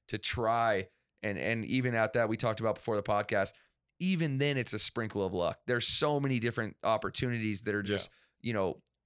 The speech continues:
Speaker 1: whisked away by, you know, whatever the circumstance may be. You know, you're right on that teetering. How many guys do you know that, man, they're trying to make it in professional baseball, da, da,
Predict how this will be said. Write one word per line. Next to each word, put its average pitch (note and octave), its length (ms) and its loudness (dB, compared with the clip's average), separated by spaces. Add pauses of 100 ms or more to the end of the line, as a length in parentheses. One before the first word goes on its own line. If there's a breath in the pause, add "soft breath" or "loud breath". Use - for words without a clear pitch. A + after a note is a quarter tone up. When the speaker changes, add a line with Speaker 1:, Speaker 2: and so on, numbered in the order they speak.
Speaker 1:
whisked B2+ 380 0
away A#2+ 380 2
by, G2+ 240 0
you G2 500 -6
know, G#2 100 -2
whatever B2 340 2
the A2 80 -2
circumstance A2 600 -4
may G2 160 -2
be. G2 320 -4 (240 soft breath)
You A2 80 -6
know, A2 100 0
you're A#2 200 0
right B2 180 2
on B2 100 0
that A2 200 -4
teetering. A#2+ 400 -2
How A#2+ 100 -6
many B2 140 -4
guys A2+ 240 0
do A2+ 60 -6
you A2+ 100 -4
know A2+ 160 -2
that, A2 160 0 (440)
man, C3+ 160 -2
they're B2+ 160 -2 (300)
trying C#3 260 -2
to C3 40 -4
make C3 220 -2
it C3 60 -2
in A#2+ 100 -4
professional B2 400 -2
baseball, B2 380 0
da, B2+ 100 -2
da, B2 220 0